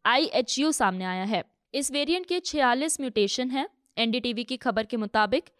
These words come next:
इस वेरिएंट की खोज दक्षिण फ्रांस में स्थित मेडिटेरेनियन इन्फेक्शन यूनिवर्सिटी हॉस्पिटल इंस्टीट्यूट के शोधकर्ताओं ने की है।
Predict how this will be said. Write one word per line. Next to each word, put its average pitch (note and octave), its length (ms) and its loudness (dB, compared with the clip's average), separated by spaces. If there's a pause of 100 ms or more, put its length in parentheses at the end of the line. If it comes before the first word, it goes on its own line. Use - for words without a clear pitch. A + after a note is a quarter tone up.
इस A3+ 160 -4
वेरिएंट D#4 380 2
की F4 140 -2
खोज - 420 2 (200)
दक्षिण D#4+ 440 2
फ्रांस C4 420 2
में B3 120 -2
स्थित D4 380 -2 (340)
मेडिटेरेनियन C4 840 2
इन्फेक्शन A#3+ 640 -4
यूनिवर्सिटी A#3 680 -2 (120)
हॉस्पिटल C4+ 520 -4
इंस्टीट्यूट A3 580 -2
के D#4+ 260 2 (320)
शोधकर्ताओं A3 680 0
ने F#3 120 -6
की F3 200 -10
है। F3+ 200 -2